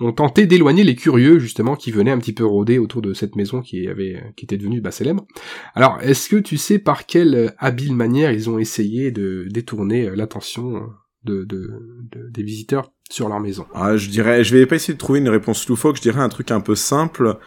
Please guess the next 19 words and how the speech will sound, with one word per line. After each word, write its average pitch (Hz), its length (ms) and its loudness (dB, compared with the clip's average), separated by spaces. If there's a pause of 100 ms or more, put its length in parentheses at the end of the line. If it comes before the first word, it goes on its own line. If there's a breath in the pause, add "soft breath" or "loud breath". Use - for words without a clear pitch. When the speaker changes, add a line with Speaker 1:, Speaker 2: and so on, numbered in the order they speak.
(240 soft breath)
Speaker 2:
Euh, 101 160 4
je 98 80 -6
dirais 117 180 6
qu'ils 110 220 -2
ont 107 460 0
changé 143 400 4
le 147 80 8
numéro 139 600 10
ou 139 80 8
ils 110 80 6
ont 120 60 2
fait 120 140 4
croire 139 180 2
que - 60 -6
c'était - 100 6
la 113 80 8
maison 117 240 4
d'à 117 140 6
côté. 135 320 2